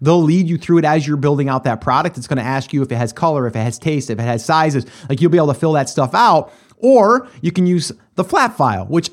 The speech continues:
I'm not a huge fan of because I don't know how to use it. <laughs> So that's why I'm not a fan of it. And I've already talked about that in the past. My good friend Chris Schaefer, he's usually the one that helps me out with that if I need help with that. So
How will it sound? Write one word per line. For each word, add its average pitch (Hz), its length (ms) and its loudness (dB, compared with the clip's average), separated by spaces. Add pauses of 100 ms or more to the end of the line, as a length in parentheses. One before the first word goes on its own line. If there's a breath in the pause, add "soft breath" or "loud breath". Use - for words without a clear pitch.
I'm 202 180 2
not 208 320 2
a 190 60 0
huge 180 260 2
fan 170 220 0
of 208 140 0
because 220 440 0
I 196 60 -2
don't 269 100 2
know 285 60 0
how 285 100 -2
to 277 80 2
use 277 320 2
it. 139 200 -4
<laughs> - 60 -6
So 190 220 2
that's 208 240 0
why 226 100 4
I'm 208 60 4
not 196 140 4
a 190 40 2
fan 277 300 0
of 170 140 2
it. 160 180 0 (280 loud breath)
And 190 120 2
I've 190 80 2
already 190 300 4
talked 202 320 2
about 160 240 0
that 156 140 2
in 139 60 -4
the 143 80 -2
past. 196 320 0
My 151 100 0
good 185 200 2
friend 165 200 -4
Chris 151 180 -2
Schaefer, 254 500 0 (180 loud breath)
he's 262 180 4
usually 196 200 2
the 170 80 2
one 165 140 2
that 147 100 2
helps 151 240 0
me 156 80 -2
out 165 140 2
with 160 100 -2
that 147 140 2
if 143 100 -4
I 135 80 0
need 143 180 0
help 233 240 2
with 160 120 0
that. 156 260 0 (200 loud breath)
So 175 380 2